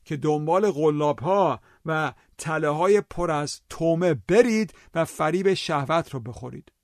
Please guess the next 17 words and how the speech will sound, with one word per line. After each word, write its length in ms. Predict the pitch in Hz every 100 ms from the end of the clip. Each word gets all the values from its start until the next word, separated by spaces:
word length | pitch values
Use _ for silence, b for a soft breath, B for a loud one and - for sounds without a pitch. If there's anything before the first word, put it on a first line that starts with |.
| _ _ _ _
در 180 | 156 160
حالی 200 | 165 190
که 140 | 196
خدا 560 | 156 208 156 180 202 196 B B - 135
وفور 460 | 170 - 196 214
نعمت 480 | 202 170 165 202 196
رو 80 | 170
برای 220 | 151 139
شما 540 | - 143 139 143 160 151 b _
تدارک 640 | - 143 131 127 131 -
دیده. 380 | - 127 120 151 _ _ _ _ _ _ _ _ _ _ _ _ -
بله، 420 | 160 196 170 117 - b b
نعمت 560 | 160 175 175 202 214
بی‌پایان، 960 | 214 165 165 147 151 156 165 208 220 196 - _ _ _ -
هر 380 | 170 202 214 196 b
هدیه 640 | - 170 160 175 190 202 175
نیکو 640 | 160 160 - 208 226